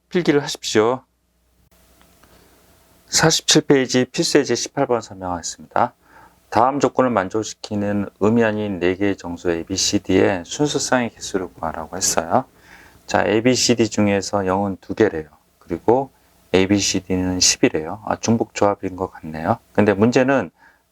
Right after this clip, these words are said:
가 조건이 있어요. 가 조건. 둘 중에 두 개는 영이래요. 영은 두 개라고 하니까. 그래서 사씨 이. 그래서 A, B, C, D 중에서 영이 두 개인 거를 선택을 해요.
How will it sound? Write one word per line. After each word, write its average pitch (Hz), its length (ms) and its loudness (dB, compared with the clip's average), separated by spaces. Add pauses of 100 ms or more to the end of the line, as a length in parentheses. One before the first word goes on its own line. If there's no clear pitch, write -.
가 107 340 2
조건이 120 340 -2
있어요. 76 340 -14 (160)
가 - 140 -18
조건. - 340 -20 (720)
둘 - 160 -2
중에 127 600 2 (840)
두 110 140 0
개는 123 480 2
영이래요. 92 600 0 (280)
영은 92 280 2
두 - 120 -20
개라고 82 320 2
하니까. - 420 -4
그래서 98 300 -2
사씨 - 460 0
이. 92 320 -2 (1120)
그래서 123 460 2 (520)
A, 107 140 6
B, 123 120 2
C, 117 180 2
D 110 120 2
중에서 101 800 0
영이 101 260 2
두 90 160 -6
개인 92 300 0
거를 87 260 -2
선택을 104 540 -2
해요. 90 280 -2